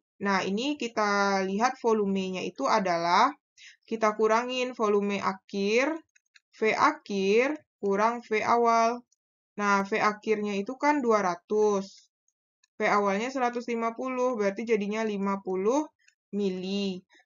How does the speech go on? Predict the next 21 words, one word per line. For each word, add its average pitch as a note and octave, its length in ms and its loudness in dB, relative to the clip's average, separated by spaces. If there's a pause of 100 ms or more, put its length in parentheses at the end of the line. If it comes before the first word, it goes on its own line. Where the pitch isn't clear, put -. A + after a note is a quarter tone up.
(100)
Nah, G3+ 360 0
kemudian G#3+ 720 0
karena A3 320 2
yang A3 80 -2
ditanya G#3 400 -4
itu G3 160 -8
massa G3 320 -4
jenis, F3+ 640 -4 (280)
massa G3+ 240 -2
jenis G3+ 280 0
itu - 200 -6
lambangnya A#3+ 520 0
rho. A#3+ 400 2
Rho G3+ 200 0
itu G3 240 -4
adalah G#3 600 2
rumusnya G#3+ 640 -2 (360)
massa A#3 720 4 (400)
dibagi G3+ 440 -2
dengan A3 320 0
volume. G#3 1300 0